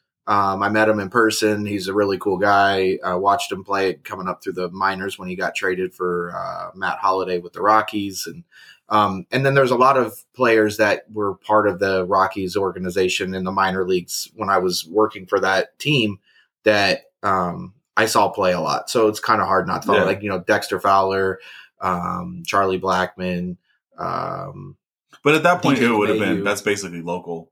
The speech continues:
Speaker 2: right?
Speaker 1: Yeah,
Speaker 2: Because
Speaker 1: but, but it was local for me,
Speaker 2: No,
Speaker 1: but it
Speaker 2: that's what
Speaker 1: was
Speaker 2: I'm saying,
Speaker 1: yeah.
Speaker 2: is it's, that's basic.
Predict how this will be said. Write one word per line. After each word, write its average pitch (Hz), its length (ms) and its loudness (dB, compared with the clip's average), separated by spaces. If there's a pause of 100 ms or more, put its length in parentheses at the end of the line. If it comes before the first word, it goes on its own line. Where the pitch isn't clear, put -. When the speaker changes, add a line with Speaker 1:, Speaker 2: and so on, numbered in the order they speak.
Speaker 2:
right? 90 300 -4
Speaker 1:
Yeah, 147 220 2
Speaker 2:
Because 131 300 -2
Speaker 1:
but, - 60 -20
but 147 120 2
it 139 60 4
was 131 120 -2
local 156 320 2
for 117 160 -6
me, 143 220 -2
Speaker 2:
No, 147 80 4
Speaker 1:
but 156 60 6
it 147 40 6
Speaker 2:
that's 151 140 4
what 151 60 2
Speaker 1:
was 135 100 4
Speaker 2:
I'm 117 40 -2
saying, 123 280 0
Speaker 1:
yeah. 117 140 -2
Speaker 2:
is - 160 -8
it's, 107 180 -4
that's 101 180 -2
basic. 107 320 -2